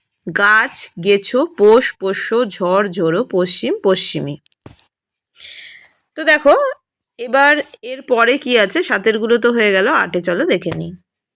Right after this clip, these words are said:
এবার দেখো আটে নিচের প্রশ্নগুলির কয়েকটি বাক্যে উত্তর লেখো। কটক কোন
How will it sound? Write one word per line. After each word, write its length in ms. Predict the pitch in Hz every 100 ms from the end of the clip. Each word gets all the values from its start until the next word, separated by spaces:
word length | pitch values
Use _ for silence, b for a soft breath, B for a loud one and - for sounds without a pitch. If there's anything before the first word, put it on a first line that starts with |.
| _ _ _ _ -
এবার 280 | 277 359 262
দেখো 280 | 220 254 427 -
আটে 360 | - 196 208 285 554 - _ _
নিচের 320 | 233 262 370 466
প্রশ্নগুলির 640 | 285 247 240 220 220 277
কয়েকটি 400 | - 196 185 220
বাক্যে 360 | 190 170 - 330
উত্তর 360 | 294 - 175
লেখো। 340 | 156 - - - 180 _ _ _ _ _
কটক 340 | 294 339 403 427 -
কোন 220 | 294